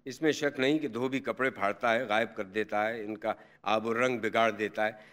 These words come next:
لیکن لیڈر کی وہ گندگی کو پائیدار یا رنگین نہیں بناتا۔ ہمارے معلم بھی دھوبی سے کم نہیں۔ وہ شاگرد کو اسی طرح دھوتے، پچھاڑتے، مروڑتے، اس پہ استری کرتے ہیں جیسے دھوبی کرتا ہے۔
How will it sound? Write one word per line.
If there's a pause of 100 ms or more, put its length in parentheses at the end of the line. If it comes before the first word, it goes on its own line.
(140)
لیکن
لیڈر
کی
وہ (140)
گندگی
کو
پائیدار
یا
رنگین
نہیں
بناتا۔ (1160)
ہمارے
معلم
بھی
دھوبی
سے
کم
نہیں۔ (920)
وہ
شاگرد
کو
اسی
طرح (140)
دھوتے،
پچھاڑتے،
مروڑتے،
اس
پہ
استری
کرتے
ہیں
جیسے
دھوبی
کرتا
ہے۔